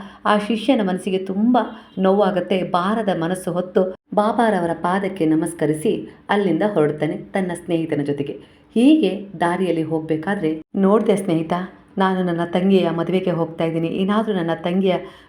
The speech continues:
ಮದುವೆಗೆ ಸಹಾಯ ಮಾಡ್ತೀರಾ?" ಅಂತ ಕೇಳಿದ್ರೆ, ಬಾಬಾ ಯಾವ ರೀತಿ ಏನೂ ಹೇಳದೆ ಮೌನಕ್ಕೆ ಶರಣಾಗ್ಬಿಟ್ರು. ನಾನು ಎಷ್ಟು ವರ್ಷಗಳಿಂದ ಬಾಬಾರವರ ಪಾದಗಳಲ್ಲಿ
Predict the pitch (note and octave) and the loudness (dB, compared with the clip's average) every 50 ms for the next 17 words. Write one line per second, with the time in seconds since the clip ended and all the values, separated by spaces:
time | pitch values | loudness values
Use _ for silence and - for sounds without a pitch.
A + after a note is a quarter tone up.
0 | _ - F#3+ F#3 F#3 F#3+ G3+ G3 F#3+ F3 - - E3+ E3 F#3+ G3+ G3 F3+ E3 D#3 | _ 0 0 0 2 2 0 0 -2 -4 -4 -4 -2 0 0 2 2 2 0 0
1 | D#3+ E3+ E3 - F3+ F3 E3 D#3+ E3 D#3+ E3 D#3 E3 E3 E3 E3+ E3+ E3+ E3 E3 | 0 -2 -2 -4 -4 -2 -2 -4 -4 -6 -6 -4 -4 -4 -4 -4 -4 -4 -4 -4
2 | D#3+ D#3+ - - - - _ - F3+ F#3 F#3 F#3+ G3 G3 F3+ E3 D#3 D#3+ F#3 G#3+ | -4 -6 -10 -18 -20 -20 _ -2 0 0 2 2 0 0 0 2 2 2 2 2
3 | A3+ A3 A3 A3 G#3+ G#3+ G#3+ - - - - - - G3+ A3 A#3+ B3+ C#4 D#4 C#4 | 0 0 0 0 -2 -2 -4 -6 -16 -20 -16 -4 2 4 6 6 8 6 6 6
4 | G#3+ G#3+ F#3+ F#3 F#3+ F#3 F3+ E3+ E3+ E3+ E3 F3 G3 G3+ G3+ G3+ G3 F#3+ F3 - | 6 4 4 4 2 2 0 -2 -2 -2 0 0 2 2 2 2 0 -2 -2 -2
5 | F3+ D#3 D#3 D#3+ D#3+ E3 D#3+ - E3+ E3 - D#3+ F3+ F#3 F#3 - - - - _ | 0 0 2 2 0 -2 -2 -4 -6 -4 -2 -2 -2 -2 -2 -6 -16 -20 -16 _
6 | - F#3 F3+ F3+ F3+ E3+ F3 F3 - - - - A#3 G#3+ F3 E3+ E3 - - G#3+ | -2 0 0 0 0 -2 -2 -4 -6 -8 -6 -4 -2 0 2 0 0 0 0 0
7 | G#3 F#3+ F#3 F3+ F3 E3+ E3 E3 D#3+ D#3+ D#3+ F3 E3+ E3 D#3+ E3 E3 D#3+ D#3+ - | 0 2 0 0 -2 -2 -2 -2 -2 -2 0 0 0 0 0 -2 -2 -2 -2 -4
8 | D#3+ E3+ F3+ - F3 E3+ E3 E3 E3+ E3+ | -4 -4 -2 -2 -2 -2 -2 -2 -2 -4